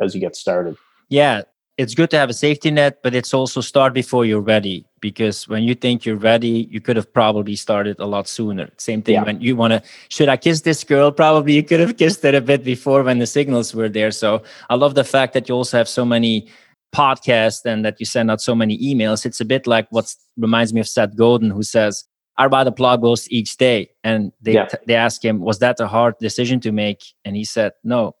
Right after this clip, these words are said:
Speaker 2: I only had to make that decision once." So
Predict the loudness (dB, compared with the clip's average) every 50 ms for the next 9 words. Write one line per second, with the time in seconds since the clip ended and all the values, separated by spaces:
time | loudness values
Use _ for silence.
0 | -8 -6 -4 -2 -2 -2 -2 -2 -4 -4 -4 -4 -4 -4 -4 -4 -6 -8 -10 -10
1 | -12 -12 -8 -8 -8 -6 -6 -4 -2 0 -2 -2 -4 -8 -14 -10 -6 -4 -2 -2
2 | -4 -6